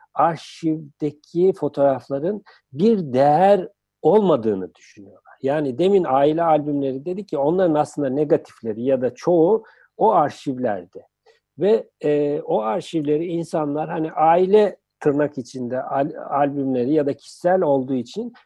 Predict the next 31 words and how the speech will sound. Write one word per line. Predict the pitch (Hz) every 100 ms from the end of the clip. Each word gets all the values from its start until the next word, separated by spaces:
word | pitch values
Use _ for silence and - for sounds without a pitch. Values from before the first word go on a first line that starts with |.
| _
çoğu, | - 220 196
e, | 180 - 151 143 143 143 139 135
stüdyo, | - _ - 190 147 143 175 190 - -
e, | 151 147 147 143 147
ik-, | 147 160 _ -
hani | - 139
birinci | 151 175 180 180
kuşak | - 156 151 139 _
çok | - 196 - _
iyi | - 156 170 165 -
not | 120 113 113
tutarak, | - 123 127 123 117 - _ _
e, | 123 120
saklamıştır | - 277 - - 110 156 - 202
ama | 165 175 180 - _
sonra | - 202 170
işte | 135 156
yer | 156 175 175
yokluğu | 151 113 - 120 117
vesaire | 160 160 - 156 127 117 117
dijital | 165 175 - 156
teknolojiye | 156 143 139 131 127 131 135
geçildikten | 160 160 135 120 - 120
sonra | - 190
bunlar | 165 156 165
yok | 143 127 -
oldu. | 98 -
Bu, | 143 196 185 196
bu | 143 175 220 208 202 _ _ _
arşivler | 123 120 - 120 123 165
aslında, | 147 - 135 135 165